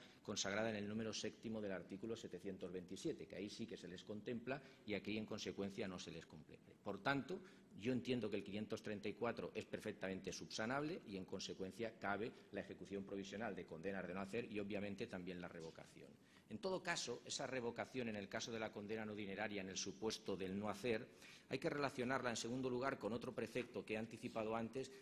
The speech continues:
y que también genera algunas cuestiones o dudas interpretativas. Estoy refiriendo al artículo quinientos veintiocho, apartado segundo, concretamente su número dos.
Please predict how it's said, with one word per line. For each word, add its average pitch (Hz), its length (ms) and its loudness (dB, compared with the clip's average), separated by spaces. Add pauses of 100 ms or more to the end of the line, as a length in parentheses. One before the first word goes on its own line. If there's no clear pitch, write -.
(140)
y 117 80 -4
que 117 60 -2
también 131 280 2
genera 135 320 2
algunas 120 340 0
cuestiones 117 640 -2
o 107 80 -2
dudas 107 300 -4
interpretativas. 87 960 -8 (440)
Estoy - 180 0
refiriendo 139 440 2
al 127 60 8
artículo 120 440 2
quinientos 120 420 0
veintiocho, 113 640 0 (380)
apartado 120 500 6
segundo, 127 680 4
concretamente 120 720 4
su - 160 2
número 107 340 6
dos. 85 260 0